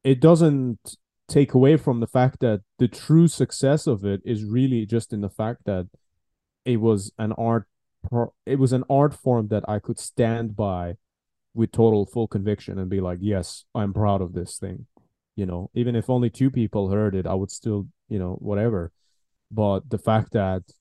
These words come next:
make it, like, you know, over a hundred thousand people is like, well, great. You know, if it's a million people,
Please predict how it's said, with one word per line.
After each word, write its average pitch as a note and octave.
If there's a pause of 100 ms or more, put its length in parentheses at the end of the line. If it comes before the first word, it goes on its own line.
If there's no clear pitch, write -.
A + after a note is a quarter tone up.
(640)
make G#2+
it, G2+
like, F#2+ (460)
you G#2+
know, F#2+
over G#2+
a G2+
hundred G2
thousand F#2+
people F#2
is F2
like, E2+ (140)
well, F#2 (420)
great. G2 (300)
You G#2
know, F#2 (140)
if -
it's A2
a A2+
million A2+
people, B2